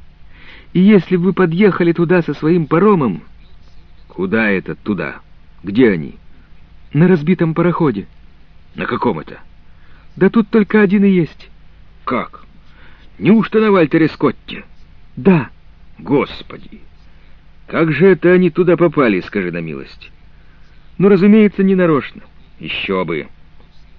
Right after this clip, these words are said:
Господи ты мой Боже! Ведь им не быть живыми,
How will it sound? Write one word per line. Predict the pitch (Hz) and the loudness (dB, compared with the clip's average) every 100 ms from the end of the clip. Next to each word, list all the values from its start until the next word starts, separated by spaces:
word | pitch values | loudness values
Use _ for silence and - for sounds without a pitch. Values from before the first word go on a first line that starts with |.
| - | -20
Господи | - 113 117 - 90 80 | -4 -2 -2 -4 -10 -10
ты | 76 | -10
мой | 73 | -12
Боже! | 67 71 64 - - - - - - - | -10 -12 -12 -16 -20 -20 -20 -20 -20 -20
Ведь | - 101 104 | -6 -4 0
им | 139 139 104 - - - - | 0 0 -4 -8 -20 -20 -8
не | 92 123 | -2 0
быть | 151 117 | 2 2
живыми, | 113 123 170 175 | 2 2 2 0